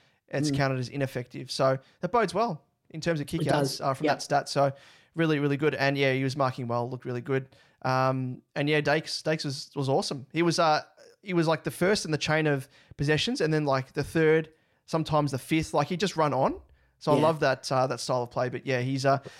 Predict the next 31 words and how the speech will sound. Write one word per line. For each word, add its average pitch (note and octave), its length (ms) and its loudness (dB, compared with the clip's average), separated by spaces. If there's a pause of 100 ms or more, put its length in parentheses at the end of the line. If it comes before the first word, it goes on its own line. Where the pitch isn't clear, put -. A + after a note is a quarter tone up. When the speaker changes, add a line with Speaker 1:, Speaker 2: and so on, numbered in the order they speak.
(360)
Speaker 1:
it D#3 80 -8
came D#3+ 180 2
out C#3 120 0
today C#3+ 300 4
that, C#3+ 340 0
uh, C#3 180 4
Port F#3+ 340 2 (140)
will F3 160 0
be F#3+ 80 -4
paying F3 320 0
him F#3+ 160 -4
close F3+ 360 -2
attention. E3 580 -6
So, C3+ 420 0
um, C3 240 -2 (180)
look - 160 -14
out - 100 -6
for B2+ 100 -12
that. C3+ 220 -6
Speaker 2:
And G#3 140 2
just, B3+ 200 2
I A#3 80 4
guess, G#3 160 2
quickly, F3 480 2
sorry, C#3+ 460 0
before E3 300 -2
we D#3 180 2
go C#3+ 180 0
too C#3+ 160 -6
much C3+ 160 -8
further, C#3 340 -2